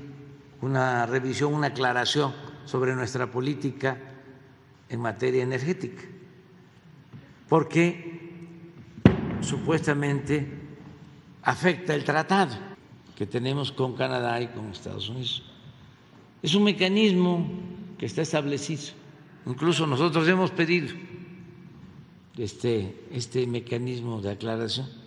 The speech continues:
Pero si ustedes ven la información, todos los del Reforma,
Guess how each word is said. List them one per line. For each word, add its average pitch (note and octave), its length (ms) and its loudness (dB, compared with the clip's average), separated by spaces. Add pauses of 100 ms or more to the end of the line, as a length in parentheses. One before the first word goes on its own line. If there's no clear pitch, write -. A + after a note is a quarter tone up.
(440)
Pero D#3 540 4
si - 160 2
ustedes G3 680 4 (520)
ven F#3 240 8
la F#3 40 6
información, E3 680 4 (2000)
todos F#3 320 8
los C#3 160 2
del B2+ 180 2
Reforma, G#2+ 540 0